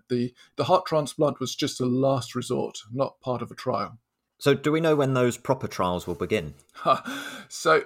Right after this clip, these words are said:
Speaker 1: i-, in the U S, as teams have got stuck in a bit of a catch twenty-two situation. So the regulator, the F D A, wants them to show that these pig organs can survive at least a year in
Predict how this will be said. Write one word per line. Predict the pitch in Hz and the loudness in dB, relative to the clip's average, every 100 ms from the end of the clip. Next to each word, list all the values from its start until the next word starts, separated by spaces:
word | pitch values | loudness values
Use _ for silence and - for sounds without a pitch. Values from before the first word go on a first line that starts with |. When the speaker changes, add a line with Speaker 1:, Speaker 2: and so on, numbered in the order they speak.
| - | -2
Speaker 1:
i-, | 208 - | -6 0
in | 214 | 0
the | 214 | 2
U | 208 208 202 | 0 0 4
S, | 160 143 | 2 2
as | 143 | -8
teams | - 220 202 165 | -4 0 2 0
have | 143 | -2
got | 170 - | -2 -4
stuck | - 185 170 | 2 2 2
in | 151 | -2
a | 147 | -2
bit | 156 | -2
of | 139 | -2
a | 139 | -4
catch | - 165 - - | -4 -4 -2 -4
twenty-two | - 147 139 147 135 | -4 -4 -4 -2 -2
situation. | 131 - 135 175 165 - 101 101 - | -4 -2 4 6 4 0 -6 -8 -12
So | - 131 | -2 0
the | 120 127 120 | 2 0 2
regulator, | 147 175 147 131 117 | 4 4 4 0 0
the | 123 120 | -4 -2
F | 143 131 | 0 0
D | - 135 | 2 4
A, | 123 104 117 - - - - - | 4 2 -6 -12 -20 -20 -8 2
wants | 151 143 | 2 2
them | 147 | -2
to | 127 | -2
show | - 139 | 2 2
that | 131 - | 2 0
these | 151 151 | -2 -2
pig | - 170 170 | -2 2 2
organs | 147 127 113 | 2 0 -4
can | - 131 | -6 -6
survive | 117 127 143 147 - | -4 2 4 4 2
at | - | -2
least | 135 165 - | 0 0 0
a | 143 | 0
year | 143 127 | 2 2
in | 120 | 0